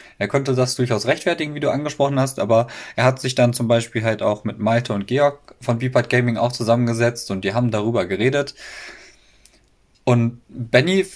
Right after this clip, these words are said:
ich finde es auch gut, dass Benny diesen Schritt halt auch geht. Ich meine, man kriegt das auch bei anderen Spielern immer wieder mit,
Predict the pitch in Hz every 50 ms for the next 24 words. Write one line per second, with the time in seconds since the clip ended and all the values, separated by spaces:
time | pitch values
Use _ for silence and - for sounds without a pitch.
0 | - 208 - - - - - 185 196 170 - - - 147 127 160 196 208 180 156
1 | 139 - 151 160 156 143 139 135 131 131 123 120 - - 151 123 - 127 117 -
2 | - 101 - - - 123 160 208 208 - - - - - 135 131 127 - 131 127
3 | 131 135 131 127 127 127 165 160 - 147 135 - 127 139 - - - - 156 160
4 | 170 160 151 - - 175 156 147 143 135 135 139 131 120 123 117 110 104 110 127
5 | 175 202 - -